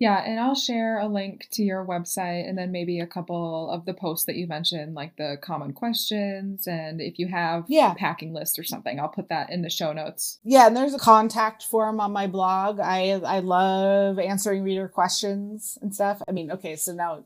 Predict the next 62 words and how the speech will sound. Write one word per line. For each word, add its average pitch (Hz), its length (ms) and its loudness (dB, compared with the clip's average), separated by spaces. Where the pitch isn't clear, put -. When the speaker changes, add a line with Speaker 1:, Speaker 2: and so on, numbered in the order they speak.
Speaker 2:
please, 185 320 0
a 185 40 -2
thousand 180 340 0
people 175 260 -6
don't 170 200 -4
email 170 380 -8
me, 165 180 -16
but, 170 220 -4
Speaker 1:
<laughs> 269 220 6
Speaker 2:
<laughs> - 0 -
but 302 100 6
I 311 40 10
mean, 320 140 6
I 302 100 4
do. 277 260 6
I 202 120 8
love 226 260 0
helping 226 340 -2
people, 196 400 -2
and 185 160 4
it 180 100 -2
really 208 220 -2
helps 202 380 -4
me 196 480 -2
to 190 100 -2
learn 180 300 -4
about 170 500 0
the 185 60 -6
questions 160 400 -2
people 180 320 -6
have. 180 440 4
And 170 180 -10
more 202 220 4
often 190 280 6
than 180 160 -4
not, 185 320 0
when 170 140 -6
I 170 160 -6
get 165 280 -2
the 175 80 -6
question 175 600 -2
more 175 320 -2
than 165 360 -8
twice, 180 640 4
I 180 60 -2
end 175 160 0
up 165 100 -8
writing 170 280 -2
an 160 40 -8
article 165 460 -4
about 160 260 -2
it. - 140 -6
So - 140 -4
it 160 100 -6
is 170 160 -8
really 165 220 -8
helpful. 165 600 -6
So - 220 2
I'm 185 80 4
happy 196 300 2
to 175 80 -4
help 180 300 -4